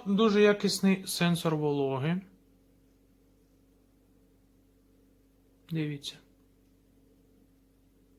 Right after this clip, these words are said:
Вироблений сенсор з А Б С пластику.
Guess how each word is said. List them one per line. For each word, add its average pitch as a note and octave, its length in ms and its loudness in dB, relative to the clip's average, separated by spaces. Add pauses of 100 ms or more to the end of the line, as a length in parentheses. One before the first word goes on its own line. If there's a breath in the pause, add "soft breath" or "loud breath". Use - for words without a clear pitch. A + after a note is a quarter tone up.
(1600 soft breath)
Вироблений F3+ 680 6
сенсор D#3 480 2
з - 160 -6
А F3 60 4
Б F#3 180 4
С A3 140 4
пластику. D#3+ 680 -2